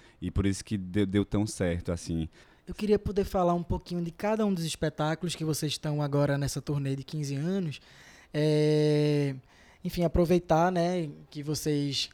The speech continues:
Speaker 2: é, vão remontar boa parte da, enfim, da carreira, é, de vocês e tentar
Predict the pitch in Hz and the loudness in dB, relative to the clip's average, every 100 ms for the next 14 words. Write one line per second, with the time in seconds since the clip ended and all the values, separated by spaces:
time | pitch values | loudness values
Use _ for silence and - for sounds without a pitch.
0 | - - _ 139 135 135 165 160 165 170 | -16 -20 _ -2 -2 0 0 0 0 0
1 | 165 147 151 147 170 202 202 147 156 180 | -2 0 0 2 2 2 4 4 4 2
2 | 175 156 147 143 135 135 143 - - - | 2 2 4 2 0 -2 -10 -20 -20 -20
3 | - 139 131 135 143 151 120 143 160 180 | -12 -8 -6 -4 -2 0 0 2 2 0
4 | 170 143 135 135 135 139 143 185 202 202 | -2 -2 0 0 -2 -2 0 4 4 4
5 | - - - - - 202 208 214 214 214 | -8 -20 -18 -18 0 4 6 8 8 8
6 | 214 208 208 196 196 - - - 202 196 | 8 8 6 4 -2 -12 -20 -2 -2 4
7 | 190 190 190 180 | 6 8 6 4